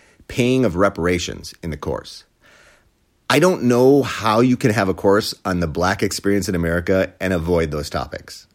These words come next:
I don't know how you can just, and slavery ended, uh, got the nineteen sixty-four bill, and everything was great after that. <laughs>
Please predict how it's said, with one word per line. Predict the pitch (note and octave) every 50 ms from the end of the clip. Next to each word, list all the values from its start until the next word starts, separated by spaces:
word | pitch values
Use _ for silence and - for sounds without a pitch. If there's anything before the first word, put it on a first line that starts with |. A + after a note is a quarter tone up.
| _ _ -
I | G2+
don't | A2+ A#2+ B2
know | B2
how | - - C3
you | B2 A2
can | - G#2+
just, | A2 G#2 F#2 - - - - - - - - _ _ _ -
and | E3+ F#3 F#3 F#3 F#3 F3+ F3+ E3+ E3+ E3 D#3 - - _ _ _ _
slavery | - - - D3+ D3+ D#3 D3+ C#3 C#3+ C#3+ C#3
ended, | C3 B2 B2 A#2+ A2 A#2 A#2 A2+ A2+ A2 G#2+ G2 F#2+ - - _ -
uh, | - A2 A2+ A2 A2 G#2+ G#2+
got | G2+ G#2+ - - G#2 F#2 B2+ B2+ A#2+ A#2
the | A#2 A2+
nineteen | A#2 A#2+ A#2 A#2+ A#2
sixty-four | - - A#2 - - A2 - C3+ C#3+ C#3+ C3+
bill, | G#2+ C3 C3 C3+ B2+ A#2
and | A#2+ C#3+ F3+
everything | G3+ F3+ E3 F3
was | F3 C#3+ B2
great | A#2+ C#3+ C3 A#2+
after | G2 F2 E2+ F2+
that. | E2+ D2+ - - - _ _ _ _ _ _ _ _ - - - - _ -
<laughs> | - - - - - -